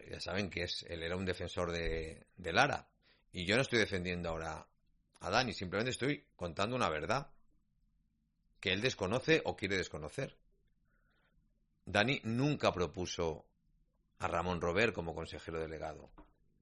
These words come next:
Nunca. Todo lo contrario. Por lo tanto, responsabilizarlo a él de la mala gestión de los últimos dos años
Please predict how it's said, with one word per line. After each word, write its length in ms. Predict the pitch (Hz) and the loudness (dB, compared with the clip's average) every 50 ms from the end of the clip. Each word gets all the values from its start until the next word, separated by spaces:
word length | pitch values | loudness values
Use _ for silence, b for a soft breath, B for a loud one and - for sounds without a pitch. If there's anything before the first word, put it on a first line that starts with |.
| _ _ _ _ - | _ _ _ _ -4
Nunca. 440 | - 104 131 127 104 - - - - _ _ _ - - - - - - - - _ - | 0 2 2 2 0 -4 -10 -16 -16 _ _ _ -20 -20 -20 -20 -20 -20 -20 -20 _ -2
Todo 160 | - 104 104 | 4 4 4
lo 80 | 104 - | 6 4
contrario. 540 | 90 85 82 98 113 - 110 87 76 - - _ - - - - _ _ _ _ _ _ _ _ _ _ _ _ _ _ _ _ _ _ _ _ _ _ _ _ _ _ _ _ - | 2 0 2 4 4 6 6 4 0 -2 -10 _ -20 -20 -20 -20 _ _ _ _ _ _ _ _ _ _ _ _ _ _ _ _ _ _ _ _ _ _ _ _ _ _ _ _ -12
Por 140 | - 82 78 | -10 -6 -6
lo 80 | 78 | -6
tanto, 420 | - 80 82 80 - 104 107 - - | -6 -8 -8 -4 -4 -4 -4 -6 -8
responsabilizarlo 1080 | 90 92 82 80 82 - - 80 78 - 95 78 76 80 78 - - 92 98 104 98 95 | -10 -8 -8 -8 -8 -8 -10 -10 -8 -6 -8 -8 -8 -8 -8 -4 -4 -2 0 0 2 2
a 100 | 95 107 | 4 4
él 260 | 123 123 101 82 - b b b b b b b b b b b - | 4 2 0 -4 -8 b b b b b b b b b b b -8
de 140 | 92 92 95 | 0 2 4
la 120 | 90 87 | 4 4
mala 220 | 87 92 98 107 107 | 4 6 6 6 6
gestión 500 | - 113 101 - - - 107 127 135 123 | 6 4 0 0 2 2 4 4 4 4
de 80 | 104 | 2
los 160 | 90 87 - 92 | 2 0 -2 -2
últimos 320 | 87 85 104 95 98 92 | -4 -2 0 2 2 2
dos 180 | 98 92 - 110 | 2 0 2 2
años 440 | 110 113 123 139 151 170 - - | 2 2 4 2 0 0 -2 -6